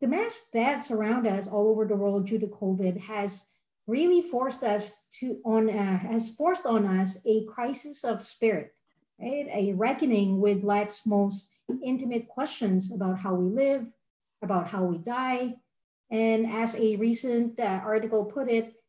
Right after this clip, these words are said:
this very microscopic particle has laid bare human mortality. You have nations shut down, millions sick, more than three hundred thousand people dead. Uh, religion, of course, is one of those things that people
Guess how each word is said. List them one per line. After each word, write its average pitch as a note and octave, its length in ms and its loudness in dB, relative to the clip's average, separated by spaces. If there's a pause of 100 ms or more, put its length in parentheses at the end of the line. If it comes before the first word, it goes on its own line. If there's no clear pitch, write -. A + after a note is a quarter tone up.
(200)
this A3 260 2
very B3 340 2
microscopic A3 920 0 (200)
particle F#3+ 600 -4 (300)
has G#3+ 360 -4
laid A3+ 320 4
bare G3 560 2 (260)
human A3+ 240 2
mortality. F#3+ 840 -2
You F#3+ 80 -8
have F3 280 -6
nations A#3 480 0
shut A#3 240 -4
down, A3+ 360 2
millions F3+ 480 0
sick, B3+ 240 -6
more G3 180 -2
than E3+ 220 -8 (440)
three C4+ 140 -2
hundred B3+ 260 -2
thousand A#3 360 -2
people A3+ 260 -2
dead. G#3 460 -2 (440)
Uh, G#3 200 -2
religion, C#4+ 500 0
of - 140 -6
course, A3 340 2
is A#3 160 -10
one A3+ 240 2
of G3+ 140 -4
those G3+ 260 -6
things G#3+ 520 -6
that F#3 360 -6
people A3+ 340 -4